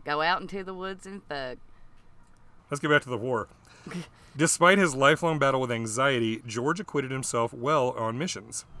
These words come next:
Speaker 2: But the whole time he was overseas, he dreamed of future power in Alabama politics. With free postage offered to everyone in the armed service, George sent dozens of Christmas cards to the people in his home county with the incredibly personal note, "Merry Christmas, your friend George Wallace."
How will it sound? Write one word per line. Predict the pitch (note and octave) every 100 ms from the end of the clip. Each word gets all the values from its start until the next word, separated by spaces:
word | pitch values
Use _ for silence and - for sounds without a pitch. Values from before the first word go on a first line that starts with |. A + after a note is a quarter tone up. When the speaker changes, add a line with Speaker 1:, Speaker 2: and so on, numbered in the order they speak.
| - - - - - -
Speaker 2:
But | -
the | A#2+
whole | A#2 F3
time | F#3 E3+
he | E3
was | D3
overseas, | C#3 C3+ C3+ - A#2+ A#2
he | C3
dreamed | A2+ A2+ A#2+
of | G#2
future | - A#2 - A2+
power | - A#2 G#2+
in | G2
Alabama | G2+ A2 G#2+ G2+
politics. | F#2+ G#2+ G2 F#2 - - - - _ _ _ _ _
With | A#2+ -
free | - E3
postage | F3+ E3 F3+ - D3
offered | C3 C3+ - C3+
to | - B2
everyone | C3 D3+ D3
in |
the | C#3
armed | C3 B2+ B2
service, | - E3 B2 - A#2+
George | A#2+ D3 C#3+
sent | - B2+ A2 G2
dozens | D3 D3 D3
of | B2+
Christmas | - D3+ C3 A#2
cards | - A2 G#2+ -
to |
the | B2+
people | A#2 A2+ A#2
in |
his | A#2
home | - G2+ A2
county | - E3 C3+ A#2+ - - -
with | C#3
the | C#3
incredibly | C#3 C3 D3 D#3 C3 B2+ B2
personal | - C3+ - B2
note, | A2+ G#2+ G#2+ - - _ -
"Merry | A2 D3+ D#3+
Christmas, | - D#3+ G#2+ G#2 - -
your | A#2 D3
friend | - D3 D#3 D#3
George | C3 A#2+ D3+ C#3
Wallace." | G#2 A#2 F#2 E2 -